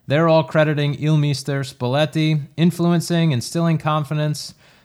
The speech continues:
Nagatomo had one, uh, a, a, a pretty good quote on, uh, Football Italia saying, uh, he feels great physically and mentally, and he credits Spalletti for that. There seems to be a lot of that going on with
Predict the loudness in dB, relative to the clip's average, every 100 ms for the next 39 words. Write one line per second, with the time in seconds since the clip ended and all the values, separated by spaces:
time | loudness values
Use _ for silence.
0 | -2 2 2 2 4 6 6 4 2 2
1 | 2 2 2 2 0 -2 -4 -4 -4 -6
2 | -8 -12 -6 -4 -2 -4 -4 -2 0 0
3 | 0 0 2 0 -2 -6 -4 -4 -4 -2
4 | 0 0 -2 -4 -4 -2 -4 -2 -2 -4
5 | -6 -6 -2 -2 -2 -2 -2 -2 -2 -2
6 | -4 -4 0 2 4 4 0 0 -2 -2
7 | -2 -2 -2 -2 -2 -4 -8 -4 -4 -4
8 | -8 -8 -6 -6 -8 -10 -4 2 2 2
9 | -2 -2 0 2 2 2 -2 -2 -2 -2
10 | 0 0 -2 -4